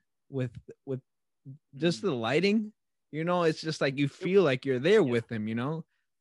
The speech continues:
Speaker 1: The animation is
Speaker 2: Something
Speaker 1: just
Speaker 2: about the lighting.
Speaker 1: Yeah, yeah, it's just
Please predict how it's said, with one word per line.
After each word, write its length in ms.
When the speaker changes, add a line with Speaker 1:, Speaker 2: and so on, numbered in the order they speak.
Speaker 1:
The 240
animation 640
is 180
Speaker 2:
Something 20
Speaker 1:
just 340
Speaker 2:
about 120
the 80
lighting. 460
Speaker 1:
Yeah, 400
yeah, 300
it's 140
just 240